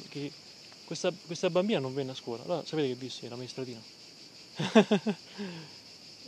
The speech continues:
Disse il nome, no? <laughs> Non è venuta perché ha la paraculite acuta, caro Leandro.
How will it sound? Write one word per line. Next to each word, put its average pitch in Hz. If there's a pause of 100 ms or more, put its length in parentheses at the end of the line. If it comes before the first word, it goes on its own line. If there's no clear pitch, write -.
Disse 139
il 147
nome, 127
no? 151 (240)
<laughs> 196 (380)
Non 180
è 208
venuta 190
perché 156
ha 170
la 202
paraculite 196
acuta, 170 (100)
caro 147
Leandro. 143